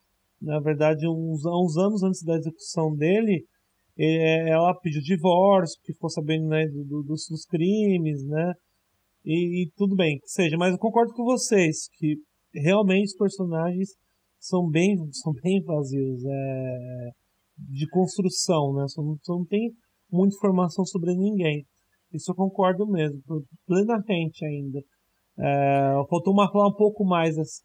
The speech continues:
da, da ideia, né, do, do psicopata.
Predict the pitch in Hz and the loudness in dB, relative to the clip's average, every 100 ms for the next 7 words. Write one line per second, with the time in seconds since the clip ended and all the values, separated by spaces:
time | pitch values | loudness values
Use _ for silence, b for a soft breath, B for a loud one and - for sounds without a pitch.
0 | - 180 175 156 151 151 156 165 151 165 | 0 2 2 -2 -10 -6 -2 -2 -2 -4
1 | 151 160 160 156 156 151 156 147 151 147 | 0 2 2 2 0 -2 -4 -4 -6 -6
2 | 143 139 - - 160 156 147 139 - | -6 -10 -16 -6 -4 -2 -2 -4 -6